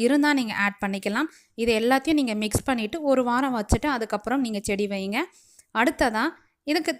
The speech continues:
தண்ணி எப்படி கொடுக்கறது அப்படின்னு பார்த்தீங்கன்னா, தண்ணி வந்து காலையில ஒரு முறை நீங்க கொடுத்தாலே போதும். மண்ணுடைய ஈரப்பதத்தை பார்த்துட்டு நீங்க கொடுங்க. மாடி தோட்டத்தின் பொழுது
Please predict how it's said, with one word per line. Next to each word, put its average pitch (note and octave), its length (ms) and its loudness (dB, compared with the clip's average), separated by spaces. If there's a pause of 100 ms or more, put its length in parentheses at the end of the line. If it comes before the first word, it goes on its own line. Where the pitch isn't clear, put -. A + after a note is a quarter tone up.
(100)
தண்ணி D#4 340 6
எப்படி A#3 260 0
கொடுக்கறது G#3 480 0 (140)
அப்படின்னு G3+ 340 -4
பார்த்தீங்கன்னா, G3+ 480 -2 (420)
தண்ணி D#4+ 340 4
வந்து G#3 220 -2 (420)
காலையில D4 440 4 (140)
ஒரு B3+ 200 6
முறை C#4 220 2
நீங்க A#3 220 -2
கொடுத்தாலே A3 440 -2 (100)
போதும். G3+ 380 -2
மண்ணுடைய B3 400 -2 (160)
ஈரப்பதத்தை A3 500 -2 (140)
பார்த்துட்டு A#3 480 -2
நீங்க G3+ 240 -4
கொடுங்க. F#3+ 240 -2 (640)
மாடி D4 320 2
தோட்டத்தின் A#3+ 520 0
பொழுது G3 260 0